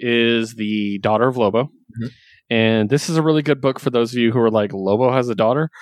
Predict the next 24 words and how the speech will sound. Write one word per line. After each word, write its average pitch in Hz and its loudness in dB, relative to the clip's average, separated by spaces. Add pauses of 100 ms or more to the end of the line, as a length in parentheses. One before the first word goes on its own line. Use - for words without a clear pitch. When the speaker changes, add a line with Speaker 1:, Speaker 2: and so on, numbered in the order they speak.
Speaker 2:
<laughs> 160 -2
Speaker 1:
and 127 0
have 117 0
no 120 2
idea 120 2
what's 127 -2
going 147 0
on. 165 0 (420)
This 131 -2
is 139 0
a 135 2
really 131 0
good 123 0
book 127 0
'cause 113 -6
it 110 -12
sets 110 -2
it 110 0
up 95 -4
very 95 -2
well 87 -4
for - -20
you. - -12
Um, 107 -2